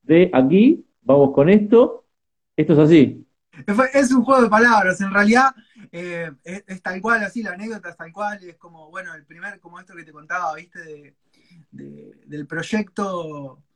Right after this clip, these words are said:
Speaker 2: eh, nació medio de laboratorio, entonces no tenía un nombre todavía, o sea, no, no sabía
Speaker 1: Claro.
Speaker 2: qué le iba a poner ni qué iba a hacer, entonces le, le puse D por poner algo, porque era D-, Dar-, yo me llamo Dardo, entonces fue como, bueno, le pongo
Speaker 1: Ah.
Speaker 2: D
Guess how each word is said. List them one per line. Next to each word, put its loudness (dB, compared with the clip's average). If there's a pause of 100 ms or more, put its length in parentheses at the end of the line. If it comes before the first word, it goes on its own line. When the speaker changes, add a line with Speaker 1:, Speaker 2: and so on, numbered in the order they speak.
(300)
Speaker 2:
eh, -20
nació -8
medio -8
de -8
laboratorio, -8
entonces -16 (400)
no -10
tenía -6
un -16
nombre -16 (520)
todavía, -12
o -20
sea, -12
no, -16
no -16
sabía -2
Speaker 1:
Claro. -6
Speaker 2:
qué -14
le -8
iba -12
a -16
poner -10
ni -20
qué -14
iba -14
a -14
hacer, -12
entonces -16 (420)
le, -18
le -10
puse -4
D -4
por -14
poner -12
algo, -4
porque -20
era -20
D-, -14
Dar-, -10
yo -20
me -20
llamo -16
Dardo, -6
entonces -20
fue -20
como, -20
bueno, -14
le -20
pongo -4
Speaker 1:
Ah. -4
Speaker 2:
D -10